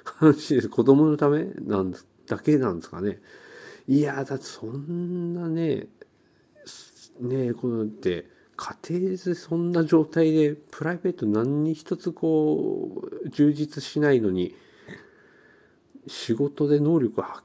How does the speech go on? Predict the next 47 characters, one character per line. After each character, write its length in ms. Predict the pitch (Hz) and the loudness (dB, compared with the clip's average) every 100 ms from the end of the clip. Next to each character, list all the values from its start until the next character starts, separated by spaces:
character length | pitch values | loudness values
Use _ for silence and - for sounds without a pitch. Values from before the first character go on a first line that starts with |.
| _ | _
揮 220 | - 156 | -8 -4
で 160 | 147 147 | -2 -4
き 160 | 240 | -4
る 100 | 247 | 2
の 140 | 107 95 | 2 2
か 120 | 95 | -2
な 200 | 90 90 | -4 -8
っ 20 | |
て 280 | - _ 90 | -12 _ -2
思 200 | 92 95 | 0 0
い 40 | |
ま 120 | 98 104 | 0 0
す 140 | - | -2
よ 60 | 76 | -8
ね。 300 | 78 73 - _ _ _ _ _ _ _ _ _ _ _ _ _ _ _ _ - | -10 -12 -14 _ _ _ _ _ _ _ _ _ _ _ _ _ _ _ _ -8
で、 140 | 135 127 | -4 0
今 220 | 160 139 | 2 4
ね、 120 | 131 | 4
ほ-、 260 | 131 160 156 | 4 2 2
そ 160 | - | 0
れ 80 | 165 | 0
こ 80 | 165 | 0
そ 200 | 160 151 | 2 0
言 100 | 143 | 0
っ 20 | |
た 140 | - 156 | 2 4
よ 60 | |
う 20 | |
に 100 | 113 | 4
最 260 | 95 123 135 | 2 0 0
先 220 | 151 156 | 0 -4
端 180 | 147 101 | -2 -2
走 240 | 101 - | -2 -6
っ 20 | - | -4
て 140 | 95 | -4
る 140 | 90 | -4
ね、 220 | 92 127 107 | -2 0 2
西 300 | 110 - 107 | 0 -2 -2
野 220 | 87 92 | -2 -6
昭 300 | 107 - 107 | -10 -10 -8
弘 320 | 101 90 78 | -6 -6 -8
さ 80 | 90 | -8
ん、 100 | 87 | -8
堀 380 | - 92 95 98 | -6 -6 -4 -4
江 140 | 95 | -4
さ 240 | - - | -8 -10
ん 260 | 95 92 | -8 -6